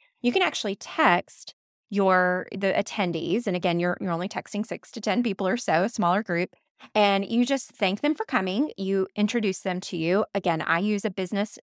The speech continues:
texting number. If you wanna learn more about text marketing, go back to my episodes with Jake Dempsey, the C E O of Project Broadcast, where you can, uh, learn more about text marketing. So I have a business text number.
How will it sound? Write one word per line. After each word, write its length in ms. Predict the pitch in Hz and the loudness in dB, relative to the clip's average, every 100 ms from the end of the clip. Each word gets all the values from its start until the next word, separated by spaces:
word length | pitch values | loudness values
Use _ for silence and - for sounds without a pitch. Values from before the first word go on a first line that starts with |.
| _ - | _ -6
texting 340 | 226 - 208 | -6 -2 0
number. 320 | 208 202 226 | 2 4 4
If 160 | 269 220 | 2 0
you 100 | 180 | -2
wanna 240 | 185 180 | 0 0
learn 180 | 180 180 | -2 -2
more 100 | 180 | -2
about 240 | 175 - - | -2 -2 -4
text 260 | - - | -10 -4
marketing, 480 | 196 190 196 190 196 - _ _ _ - | -4 -2 -2 -2 -4 -8 _ _ _ -2
go 160 | 190 | 0
back 240 | 190 180 - | 2 0 0
to 120 | 190 | -4
my 160 | 180 - | -2 -2
episodes 640 | 185 185 190 175 175 175 - | -2 -2 -2 -2 -2 -8 -8
with 520 | 190 175 170 170 175 - | 0 4 4 2 -4 -6
Jake 240 | 202 185 | -2 -2
Dempsey, 520 | - 170 - 185 175 - | -2 -4 -2 -2 -2 -2
the 100 | 185 | -4
C 260 | - 190 180 | -4 -4 0
E 20 | |
O 140 | 175 175 | 0 0
of 180 | - - | -2 -6
Project 420 | - 170 - - | -2 -2 -2 -4
Broadcast, 800 | - 285 254 - 240 220 - - - - - | 0 0 0 0 2 2 0 -12 -18 -20 -6
where 320 | 208 190 185 | 0 2 2
you 260 | - 190 196 | -2 -2 -4
can, 560 | - - 180 175 170 175 | -4 -2 0 2 0 -2
uh, 260 | 175 170 180 | -2 -2 0
learn 200 | 190 185 | -2 -2
more 120 | 175 | -2
about 200 | 170 - | -4 -4
text 240 | 190 196 | -6 -6
marketing. 380 | 196 185 175 180 | -6 -4 -6 -6
So 140 | - | -2
I 60 | 170 | -2
have 120 | 214 | -2
a 60 | 190 | -4
business 340 | 185 226 254 | -6 -6 -4
text 260 | - - - | -4 -4 -4
number. 340 | 175 165 262 | -2 0 0